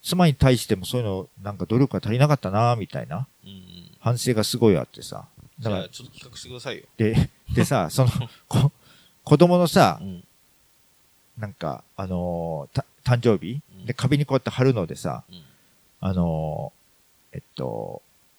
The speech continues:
Speaker 1: なんか、いろいろ買ってきてたりすんのよ。その中にさ、あのー、子供の写真とか、
Speaker 2: うん。
Speaker 1: 家族の写真みたいなものをちょっとフレームに入れてデザインしてプリントアウトして、
Speaker 2: うん。
Speaker 1: 持って帰ってそれを貼ったりしたらもっ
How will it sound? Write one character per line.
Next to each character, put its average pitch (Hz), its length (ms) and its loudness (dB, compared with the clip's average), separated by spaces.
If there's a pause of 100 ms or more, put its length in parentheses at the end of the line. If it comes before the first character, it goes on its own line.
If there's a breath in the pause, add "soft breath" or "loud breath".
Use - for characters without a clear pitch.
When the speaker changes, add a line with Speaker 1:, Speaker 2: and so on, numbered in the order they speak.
(520)
Speaker 1:
な 123 80 -8
ん - 20 -18
か、 98 100 -10 (220)
い 143 80 0
ろ 156 100 6
い - 20 4
ろ 165 40 -2
買 - 160 -6
っ - 40 -16
て - 100 -6
き - 100 -8
て 120 140 0
た 85 100 -4
り - 80 -6
す - 140 -6
ん 117 80 -2
の 76 80 -6
よ。 - 100 -14 (520 soft breath)
そ - 180 2
の 185 80 -4
中 196 180 0
に 87 100 -8
さ、 80 320 -4 (600 soft breath)
あ 95 100 -2
の 87 420 -6 (120)
ー、 - 20 -20
子 127 100 6
供 185 200 6
の 185 80 4
写 165 160 2
真 156 240 -2
と - 140 -6
か、 110 300 -10
Speaker 2:
う 208 100 -14
ん。 - 20 -12
Speaker 1:
家 165 120 2
族 135 180 -6
の 90 100 -8
写 101 160 -8
真 117 180 -8
み 120 100 -10
た 98 120 -6
い 90 40 -8
な 92 80 -10
も 104 100 -14
の 110 200 -4
を 113 80 0
ち - 100 -2
ょ - 20 -2
っ - 20 -18
と - 80 -4
フ 160 140 -6
レ 170 120 6
ー 175 40 4
ム 160 100 -4
に 160 80 -4
入 160 100 -4
れ 156 80 -2
て 143 140 -2
デ 127 120 -4
ザ 143 160 -4
イ 117 40 -6
ン - 20 -8
し - 140 -14
て 120 100 -4
プ - 120 -2
リ 120 100 -8
ン - 20 -18
ト 127 120 -2
ア - 40 2
ウ 101 60 -4
ト - 100 -16
し - 100 -10
て、 120 200 -10 (140)
Speaker 2:
う 190 40 -20
ん。 90 300 -20 (100)
Speaker 1:
持 113 100 -6
っ - 40 -6
て - 100 -10
帰 127 80 -2
っ 123 60 0
て 98 100 -14
そ 123 120 -2
れ 117 280 0 (160)
を 135 100 -4
貼 123 120 -8
っ - 40 -10
た - 140 -2
り 113 80 -2
し - 160 -14
た 117 100 0
ら 101 220 0 (100)
も 120 100 -4
っ - 40 -4